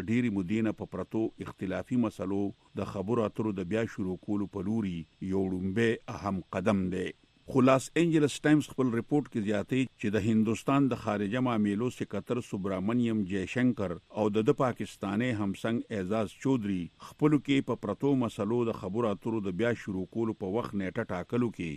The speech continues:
پاتې راغلي دي. لاس انجلس ټایمز لیکي چې د پاکستان د خارجه چارو سکرتر د غونډې وروسته اخباروالو ته وویل چې موږ د یو بل په فکرمندو او مفاداتو ښه په صفا ټکو کې خبرې اترې وکړي. د هندوستان د خارجه چارو د سکرتر د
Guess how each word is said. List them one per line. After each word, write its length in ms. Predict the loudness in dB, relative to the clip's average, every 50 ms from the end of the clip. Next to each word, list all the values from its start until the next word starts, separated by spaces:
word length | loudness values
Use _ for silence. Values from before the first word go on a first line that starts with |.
| -8 _ 0 2
پاتې 280 | 2 2 0 -2 -4 -4
راغلي 360 | -2 -2 -2 -2 -2 -2 -4 -4 -4
دي. 120 | -4 -4 -6 -10 _ _ _ _ -4 2 4
لاس 180 | 6 6 4 4 0 2 4 4
انجلس 380 | 6 6 6 4 4 2 2 4
ټایمز 280 | 6 8 8 8 6 2
لیکي 160 | 2 2 2 2
چې 140 | 4 4 2
د 100 | 4 4
پاکستان 580 | 2 2 2 0 -4 -2 0 2 4 4 4 4
د 120 | 2 0 0
خارجه 380 | 0 0 0 0 0 -2 0 0
چارو 260 | 0 0 0 -2 -4 -6
سکرتر 360 | -6 -4 -4 -4 -2 -2 -2 0
د 100 | 0 0 0 0
غونډې 240 | 2 2 2 2 2 2
وروسته 560 | 0 -2 -2 0 0 0 0 0 0 -2 -4
اخباروالو 560 | -4 -2 -2 -2 0 0 0 0 2 2 0 0 -2
ته 120 | -6 -4 -2
وویل 260 | 0 2 2 2 2 -2
چې 300 | -6 _ -2 2 4 6 6
موږ 180 | 8 6 6 6
د 100 | 6 8 8
یو 100 | 8 8 8 6
بل 160 | 4 4 2
په 140 | -2 -4 -4 -4
فکرمندو 640 | -4 -2 -2 -2 0 0 0 0 0 0 0 0 -2 -4 -4
او 140 | -2 -2 0 -2
مفاداتو 640 | -2 -2 -2 -2 0 0 0 0 0 -2 -4 -8 -8
ښه 160 | -8 -8 -8
په 140 | -10 -8 -8
صفا 260 | -10 -6 -4 -6 -6 -4
ټکو 260 | -8 -8 -8 -8 -10 -10
کې 180 | -10 -8 -6
خبرې 240 | -4 -2 -2 -2 -2 -4
اترې 240 | -4 -4 -2 -2 -2 -2
وکړي. 280 | -2 -4 -6 -6 -6 -6 -10 -14 _ _ _ -4 0
د 100 | 2 4
هندوستان 640 | 6 8 8 8 6 4 2 2 4 6 6 6 6
د 100 | 4 2 0
خارجه 360 | 0 0 0 2 2 2 2 2
چارو 240 | 4 2 2 2 2 0
د 60 | -2 -2
سکرتر 400 | -4 -6 -4 -4 -4 0 0 0 0 0
د 100 | 0